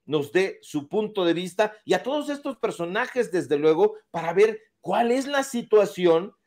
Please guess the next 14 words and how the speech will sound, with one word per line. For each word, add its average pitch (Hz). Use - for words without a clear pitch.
desde, 143
de 151
acuerdo 180
con 170
sus 123
propios, 147
eh, 120
puntos 156
de 143
vista, 135
pero 160
los 151
datos 233
duros 208